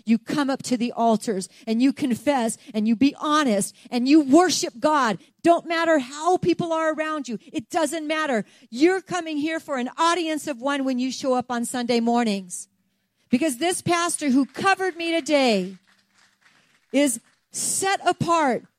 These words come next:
to teach you, to help you, to go through life with you, for you to also do the same for him.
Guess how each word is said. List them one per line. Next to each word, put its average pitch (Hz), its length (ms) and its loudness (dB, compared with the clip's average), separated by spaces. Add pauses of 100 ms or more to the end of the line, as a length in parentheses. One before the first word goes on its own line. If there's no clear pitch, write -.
(140)
to 302 160 -4
teach - 600 -2
you, 208 200 0 (200)
to 311 180 -4
help 339 400 -2
you, 262 220 2 (160)
to 285 100 -4
go 339 300 2
through 349 240 0
life 330 340 -2
with 302 180 -6
you, 233 220 2 (140)
for 359 160 0
you 403 180 4
to 403 120 2
also 370 420 0
do 349 180 0
the 349 120 -2
same 370 300 -8
for 359 200 -4
him. 285 560 -4